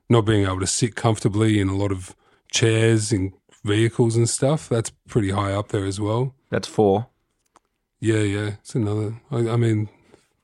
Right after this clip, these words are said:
Speaker 1: I'm trying to think of
Speaker 2: Having a
Speaker 1: ones that
Speaker 2: dog?
Speaker 1: make the list. Yeah, it's up there.
Speaker 2: <laughs>
Speaker 1: Probably b-, being like, you know, they, they, they say, like, pretty privilege, but I think pretty burden. There's this expectation, the weight of expectation that comes from being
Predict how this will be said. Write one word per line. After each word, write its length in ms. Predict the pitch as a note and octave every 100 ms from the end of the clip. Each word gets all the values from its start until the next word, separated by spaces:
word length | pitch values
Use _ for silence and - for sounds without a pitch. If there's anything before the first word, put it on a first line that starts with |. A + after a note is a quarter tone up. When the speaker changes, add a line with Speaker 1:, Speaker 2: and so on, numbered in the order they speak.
| -
Speaker 1:
I'm 140 | A2+
trying 180 | A#2 C#3
to 60 | C#3
think 160 | C#3+
of 60 | A2+
Speaker 2:
Having 160 | G#2+ G#2
a 20 |
Speaker 1:
ones 100 | G2+
that 60 |
Speaker 2:
dog? 280 | F#2+ A#2+ C3
Speaker 1:
make 240 | A#2 G#2 -
the 100 | F#2+
list. 460 | G#2 G#2+ - -
Yeah, 200 | F#3+ G#3
it's 100 | D#3+
up 200 | C#3 C#3
there. 280 | A#2 A2+ C3+ - - - - _
Speaker 2:
<laughs> 480 | - _ _ _ -
Speaker 1:
Probably 360 | E3+ G#3 D3+
b-, 400 | A2 G2 A#2 A2 -
being 360 | B2+ B2+ C3 A#2
like, 320 | G2 F#2+ - - - _ _
you 140 | D3 B2+
know, 140 | A2
they, 200 | G#2+ A2
they, 180 | G#2+ A2
they 340 | A2+ A2+ A2
say, 380 | G#2+ C3+ B2+ G#2+
like, 220 | G2 F#2 -
pretty 240 | - C3+ A#2+
privilege, 720 | G2+ B2 A#2 C3+ F#3 - - _ _ _ _ - -
but 100 | -
I 140 | A#2 B2
think 300 | C#3 A#2 -
pretty 260 | - A#2+
burden. 580 | G2 G2 G2+ F#2 E2+ A#2 - _ _ - _ _ _ _ _ _ _ _ -
There's 180 | G#2
this 140 | G#2+ G#2+
expectation, 800 | G2+ - A2+ - - G2 - G2
the 80 | F#2
weight 280 | F#2+ G#2+ G#2+
of 100 | F#2+
expectation 760 | F#2+ - F#2+ - G2+ - G2+
that 80 | F#2
comes 320 | - G#2 G2+
from 200 | - G2
being 380 | F2+ F#2 F#2 F#2+